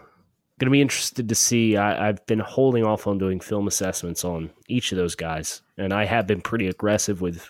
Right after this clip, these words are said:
with film studies so far this year, but I have not done those guys. And now that they're in,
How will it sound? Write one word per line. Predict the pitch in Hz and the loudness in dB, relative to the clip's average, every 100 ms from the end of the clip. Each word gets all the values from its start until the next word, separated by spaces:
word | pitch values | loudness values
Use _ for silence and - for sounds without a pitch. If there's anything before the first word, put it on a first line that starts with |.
| _ | _
with | 92 | -8
film | - 110 107 | -2 -2 -2
studies | - 90 87 | -2 -4 -4
so | - 90 | -4 -4
far | 98 90 | -2 -4
this | 92 | -4
year, | 95 | -4
but | 87 85 | -4 -2
I | |
have | 98 113 | 0 0
not | 113 - | 0 0
done | 110 | 2
those | 101 98 | 0 0
guys. | 92 87 - _ - - _ _ _ _ _ _ _ _ _ | -2 -2 -6 _ -20 -20 _ _ _ _ _ _ _ _ _
And | 113 107 101 | 2 2 4
now | 113 113 | 4 4
that | 107 | 2
they're | 98 101 | 2 4
in, | 147 120 101 95 92 | 4 4 2 0 -6